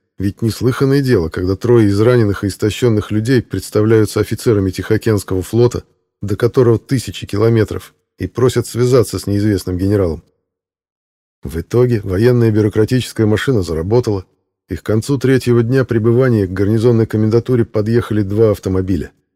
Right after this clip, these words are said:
В одном из них, кроме Валентина Ефимовича, находились и командующий округом,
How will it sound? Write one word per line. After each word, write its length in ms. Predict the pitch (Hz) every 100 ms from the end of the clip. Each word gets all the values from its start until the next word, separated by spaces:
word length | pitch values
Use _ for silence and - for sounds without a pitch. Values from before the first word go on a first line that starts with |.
| _ _ _ _ _ _ _
В 100 | -
одном 360 | 78 87 120 123
из 120 | 104
них, 160 | 117 -
кроме 300 | 104 104 104
Валентина 400 | 104 110 120 113
Ефимовича, 640 | 104 98 135 117 87 -
находились 580 | 87 - 101 117 110 - -
и 60 |
командующий 640 | - 104 123 120 107 98 101
округом, 480 | 127 123 120 104